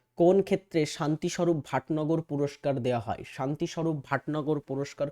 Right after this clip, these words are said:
খুবই ইম্পর্টেন্ট, কোন ক্ষেত্রে দেওয়া হয়? শান্তিস্বরূপ ভাটনগর পুরস্কার দেয়া হয়ে থাকে সাধারণত বিজ্ঞান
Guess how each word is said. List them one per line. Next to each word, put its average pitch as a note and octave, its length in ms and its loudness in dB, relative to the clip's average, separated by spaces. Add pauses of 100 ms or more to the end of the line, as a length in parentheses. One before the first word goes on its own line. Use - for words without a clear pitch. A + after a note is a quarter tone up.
খুবই D#3+ 280 2
ইম্পর্টেন্ট, C#3 380 -2 (140)
কোন D3+ 120 -2 (140)
ক্ষেত্রে - 360 -8 (100)
দেওয়া A2+ 220 0
হয়? F#2+ 180 -6 (2000)
শান্তিস্বরূপ F#3+ 680 4 (120)
ভাটনগর E3 520 6 (100)
পুরস্কার D3+ 460 0 (160)
দেয়া B2+ 260 4
হয়ে D#3 220 0
থাকে B2 220 -2 (220)
সাধারণত C#3+ 560 -2 (420)
বিজ্ঞান D3 420 0